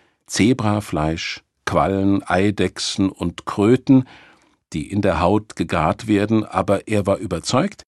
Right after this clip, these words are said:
er habe nie einen Salamander verzehrt, jedenfalls keinen, den er in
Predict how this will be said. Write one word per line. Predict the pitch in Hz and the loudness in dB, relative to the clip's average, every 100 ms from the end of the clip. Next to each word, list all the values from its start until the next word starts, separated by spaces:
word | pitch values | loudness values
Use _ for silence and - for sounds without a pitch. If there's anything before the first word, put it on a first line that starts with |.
| _ _ _ _ _ | _ _ _ _ _
er | 113 101 | -4 -2
habe | 110 104 | 0 2
nie | 98 127 147 - | 2 0 -2 -2
einen | 110 110 | 0 0
Salamander | 104 95 87 87 95 78 | 0 0 2 2 2 0
verzehrt, | - - - 85 76 _ - _ - | -6 -6 -2 -2 -4 _ -20 _ -4
jedenfalls | 95 98 82 - | -4 -2 -4 -4
keinen, | - 110 107 95 - - - - | -4 -2 -2 -2 -6 -20 -20 -4
den | 95 95 | 0 0
er | - 98 90 - | -2 -4 -4 -4
in | 101 | -6